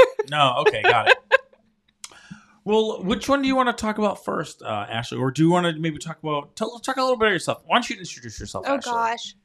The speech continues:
Speaker 2: Okay. Obviously, Ashley. Um,
Speaker 1: Do you go by Ash or Ashley?
Speaker 2: No, do not call me Ash.
Speaker 1: Okay.
Speaker 2: Around the time that I was growing up, Ash from Pokemon was out,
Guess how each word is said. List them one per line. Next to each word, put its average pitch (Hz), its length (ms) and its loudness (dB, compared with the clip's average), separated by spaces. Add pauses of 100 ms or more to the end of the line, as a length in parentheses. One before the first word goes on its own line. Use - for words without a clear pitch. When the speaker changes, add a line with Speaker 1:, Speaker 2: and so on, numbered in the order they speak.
(100)
Speaker 2:
Okay. 233 340 0 (380)
Obviously, 214 540 -6 (160)
Ashley. 226 480 -8 (400)
Um, 254 460 2 (160)
Speaker 1:
Do 139 60 0
you - 20 0
go 147 80 0
by 135 100 6
Ash 135 320 0
or 104 80 -6
Ashley? 117 540 -8
Speaker 2:
No, 214 180 -2
do 214 140 -6
not 208 160 -6
call 226 140 -8
me 233 140 -6
Ash. 220 440 -4
Speaker 1:
Okay. 247 260 -4
Speaker 2:
Around 226 240 2
the 233 80 -6
time 226 360 -8
that 220 120 -6
I 226 80 4
was 214 140 -2
growing 220 280 2
up, 226 320 2 (240)
Ash 226 480 2
from 233 200 -4
Pokemon 233 720 0
was 233 140 -6
out, 233 340 2